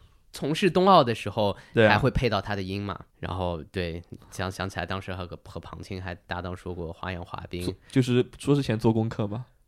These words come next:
Speaker 1: 我跟你说啊，这个东西想做功课真的蛮难的。
Speaker 3: <laughs> 我也这么觉得，你知道吧？
Speaker 1: 这很难，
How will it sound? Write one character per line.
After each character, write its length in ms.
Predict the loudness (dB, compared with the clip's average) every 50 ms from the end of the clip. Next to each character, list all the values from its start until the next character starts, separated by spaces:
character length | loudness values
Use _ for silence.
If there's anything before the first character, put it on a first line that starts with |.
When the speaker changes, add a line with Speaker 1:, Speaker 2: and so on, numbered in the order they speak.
| _ _ _ _ _ _ _ _ _ _ _ _ _ _ -10
Speaker 1:
我 100 | -4 0
跟 120 | 0 0
你 40 | 2
说 180 | 0 0 -2 -2
啊， 100 | -2 -4 -6
这 100 | -8 -6
个 40 | -4
东 120 | -4 -4
西 140 | -4 -4 -6
想 180 | -4 -6 -6 -4
做 120 | -2 -2 -2
功 160 | 0 -2 -2 -2
课 100 | -4 -4
真 100 | -4 -2
的 80 | -2
蛮 160 | -2 -4 -6
难 160 | -8 -8 -6 0
的。 160 | 2 2 6
Speaker 3:
<laughs> 40 | 8
我 100 | 8 8
也 80 | 8 8
这 160 | 10 10 12
么 80 | 12
觉 240 | 10 8 8 8 8
得， 140 | 8 8 8
你 100 | 6 6
知 160 | 4 2 4 6
道 160 | 8 10 10
吧？ 40 | 12
Speaker 1:
这 100 | 12 10
很 220 | 10 8 6 4
难， 260 | 2 0 -2 -2 -2